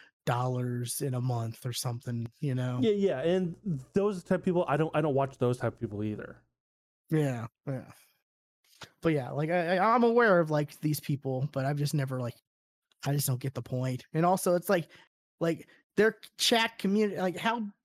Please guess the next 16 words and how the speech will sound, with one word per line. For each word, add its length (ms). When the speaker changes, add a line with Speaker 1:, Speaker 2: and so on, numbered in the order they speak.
Speaker 1:
great 260
is 120
their 140
chat 320
community 380
really 400
when 280
it 100
goes 220
by 240
so 240
fast 720
and 260
there's 240
so 160
many, 340